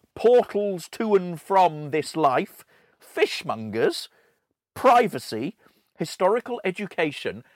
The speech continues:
and empires. And if you want to know more about those, you should read about them in our excellent book, Histories of the Unexpected, How Everything Has a History, because we have two chapters on those.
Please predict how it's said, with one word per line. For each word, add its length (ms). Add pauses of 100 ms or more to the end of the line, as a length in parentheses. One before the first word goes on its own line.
(160)
and 160 (140)
empires. 640
And 80
if 60
you 80
want 160
to 60
know 240 (180)
more 380
about 240
those, 380
you 80
should 260
read 220
about 300
them 220
in 120
our 140 (100)
excellent 640
book, 380 (440)
Histories 400
of 80
the 120
Unexpected, 760
How 180 (120)
Everything 580 (200)
Has 180
a 40
History, 440
because 280
we 160
have 240
two 520 (260)
chapters 720 (220)
on 180
those. 460